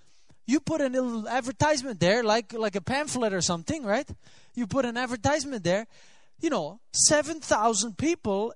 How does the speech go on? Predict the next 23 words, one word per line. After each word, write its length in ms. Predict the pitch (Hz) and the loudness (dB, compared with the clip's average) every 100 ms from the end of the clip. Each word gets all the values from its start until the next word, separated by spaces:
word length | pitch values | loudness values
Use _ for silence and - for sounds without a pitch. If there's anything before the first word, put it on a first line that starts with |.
| - | -4
every 260 | 277 247 | -4 -2
week 360 | 254 330 254 - - | 0 2 2 0 -10
will 260 | 226 240 | -2 2
see 460 | 214 - 339 320 254 | 6 8 8 6 2
that 220 | 220 247 - | 2 0 -2
this 220 | 175 302 302 | 4 6 6
is 120 | 208 | 4
going 320 | 208 233 269 | 0 -2 0
on, 260 | 359 269 135 - - | 0 0 -4 -16 -8
right? 260 | 175 294 120 - - - - - - - | -6 -6 -10 -18 -20 -20 -20 -20 -20 -8
If 120 | 170 | -2
you're 120 | 202 | 2
having 220 | 202 208 | 2 2
an 80 | 196 | 0
evangelistic 600 | 196 190 160 269 320 339 | 0 0 2 2 2 0
campaign, 420 | 240 233 190 202 | -2 0 0 0
you 140 | 202 180 | -2 -4
put 260 | 190 190 | -6 -4
the 180 | 170 160 | -2 -2
little 220 | 180 170 | -2 -4
flyer 420 | 147 165 151 156 | -4 0 0 0
up 140 | 165 175 | -4 -2
there. 200 | 214 | -2